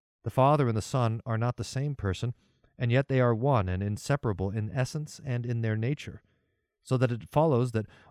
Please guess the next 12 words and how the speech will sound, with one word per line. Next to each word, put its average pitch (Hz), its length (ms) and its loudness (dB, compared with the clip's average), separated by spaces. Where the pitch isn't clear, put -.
all 139 240 4
the 165 180 -2
attributes 110 560 -2
pertaining 143 540 0
to 127 100 -6
the 101 80 -2
Father 104 400 0
belong 107 480 -2
also 107 460 -2
to 104 160 -6
the 92 100 -6
Son, 113 400 -4